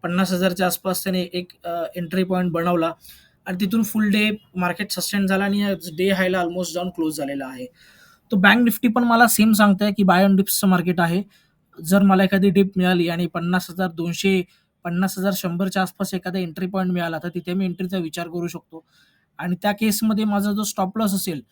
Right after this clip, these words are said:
तो एकोणपन्नास हजार नऊशे हा स्टॉप लॉस असेल. So buy on dips-चं मार्केट आहे. अ, पण इथे बँक निफ्टी आणि बँक निफ्टीमध्ये एक डिफरन्स आहे, तो म्हणजे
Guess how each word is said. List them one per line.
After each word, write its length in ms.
तो 60
एकोणपन्नास 600
हजार 180
नऊशे 360
हा 140
स्टॉप 320
लॉस 180
असेल. 260
So 100
buy 200
on 80
dips-चं 300
मार्केट 340
आहे. 100
अ, 200
पण 140
इथे 160
बँक 300
निफ्टी 340
आणि 120
बँक 240
निफ्टीमध्ये 460
एक 80
डिफरन्स 460
आहे, 200
तो 120
म्हणजे 460